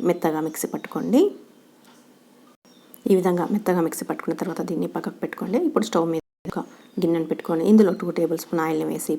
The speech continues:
పోపు దినుసులను యాడ్ చేసుకోవాలి. మిరపగింజలు, జీలకర్ర, ఆవాలు,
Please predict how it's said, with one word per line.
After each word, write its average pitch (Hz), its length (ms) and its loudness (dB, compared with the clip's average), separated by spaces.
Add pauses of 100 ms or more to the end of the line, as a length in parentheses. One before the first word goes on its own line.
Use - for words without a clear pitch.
పోపు 160 260 2
దినుసులను 160 340 -4
యాడ్ 156 180 -10
చేసుకోవాలి. 160 560 -2 (1200)
మిరపగింజలు, 165 600 -2 (160)
జీలకర్ర, 156 440 -2 (280)
ఆవాలు, 165 360 0